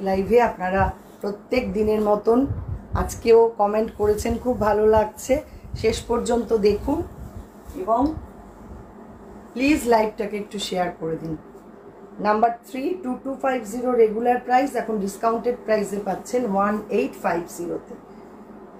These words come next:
এটাও কেরালা cotton, কিন্তু green কালারের, খুব সুন্দর মিষ্টি একটা green color, lemon green color, সঙ্গে একটা সুন্দর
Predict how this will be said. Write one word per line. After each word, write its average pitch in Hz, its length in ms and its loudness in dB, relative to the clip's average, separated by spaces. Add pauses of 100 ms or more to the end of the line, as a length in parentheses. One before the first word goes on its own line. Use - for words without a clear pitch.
(140)
এটাও 269 320 4
কেরালা 247 420 2
cotton, 214 300 -2 (120)
কিন্তু 214 260 -4 (160)
green 254 220 0 (140)
কালারের, 180 380 0 (140)
খুব 330 160 -6 (180)
সুন্দর 226 300 0 (100)
মিষ্টি 208 400 -4 (120)
একটা 240 200 -6 (120)
green 214 220 -2 (120)
color, 180 320 0 (460)
lemon 226 280 4 (120)
green 202 200 0 (120)
color, 180 300 2 (760)
সঙ্গে 208 320 4 (100)
একটা 233 200 -6 (100)
সুন্দর 233 340 2